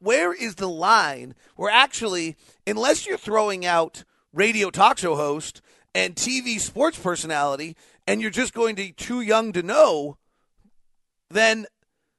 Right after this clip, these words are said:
or talk radio listener or podcast listener, you're actually, I mean, you're dealing with an N B A player or caliber close. Y-, you actually are at that point.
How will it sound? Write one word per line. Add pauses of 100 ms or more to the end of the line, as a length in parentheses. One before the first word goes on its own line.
(320)
or (120)
talk
radio
listener
or
podcast
listener, (2500)
you're
actually, (100)
I
mean,
you're
dealing
with
an
N
B
A
player
or
caliber
close. (400)
Y-, (100)
you
actually
are
at
that
point.